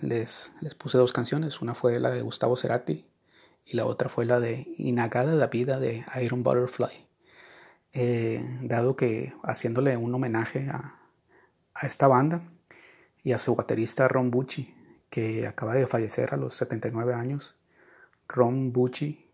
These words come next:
que en paz descanse, eh, pues aquí les hice, le, les hice un homenaje ahí pequeño y, pues, muy significativo, pero, pues, aquí estamos ahí dándole y homenajeando a esta gran banda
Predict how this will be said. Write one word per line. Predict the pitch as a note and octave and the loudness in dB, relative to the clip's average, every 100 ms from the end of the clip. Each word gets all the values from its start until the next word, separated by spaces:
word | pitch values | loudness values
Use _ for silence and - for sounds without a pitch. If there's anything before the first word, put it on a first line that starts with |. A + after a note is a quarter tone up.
| _ | _
que | - | -10
en | A#2 | -2
paz | A#2+ | 0
descanse, | A#2+ B2+ B2 A#2+ - C#3 C#3 - | 0 -2 -4 -6 -6 -8 -10 -10
eh, | A#2+ A2 - - | -8 -6 -8 -14
pues | - - | -12 -10
aquí | A#2 - B2 - _ _ - - _ - | -8 -10 -12 -16 _ _ -20 -20 _ -4
les | B2 | -2
hice, | A#2 - - | 0 -2 -4
le, | A#2 A2+ A2+ A#2 C3 - - - - _ _ _ | -2 -2 -2 -4 -8 -12 -20 -20 -20 _ _ _
les | C#3 - | -8 -4
hice | A#2 - | -2 0
un | B2+ | 2
homenaje | C3+ A2+ A2+ - | 2 2 0 0
ahí | B2 B2+ B2+ - _ _ - - - _ | 0 -2 -6 -10 _ _ -20 -20 -20 _
pequeño | - A2 A#2 A2+ B2+ C3 | -8 -4 -4 -2 -2 -2
y, | A#2+ C3+ B2 - _ _ | -2 -6 -10 -18 _ _
pues, | - B2 - - - _ _ _ _ | -8 -6 -8 -12 -18 _ _ _ _
muy | - A#2+ B2 B2 C3+ _ _ _ _ _ - - - - _ _ | -6 0 0 0 -4 _ _ _ _ _ -20 -20 -20 -20 _ _
significativo, | - - - C#3 C3 B2 B2 B2 - C3 E3 | -10 -6 0 2 2 2 -2 -4 -4 -4 -2
pero, | - - | 0 -2
pues, | - - | -4 -10
aquí | - | -8
estamos | A#2+ - A2 A#2 - | -8 -4 -4 -4 -6
ahí | A#2 A2+ | -6 -6
dándole | A#2+ A#2+ B2 A#2+ - - _ | -2 0 0 -2 -10 -20 _
y | B3+ C3 A2+ | -12 -8 -4
homenajeando | B2 B2 A2 - A2+ A#2 | -4 -4 -6 -6 -4 -4
a | |
esta | - B2+ A#2+ - | 0 -2 -2 -6
gran | B2 A#2 | -2 0
banda | A#2 A#2 B2 - | -2 -2 -6 -8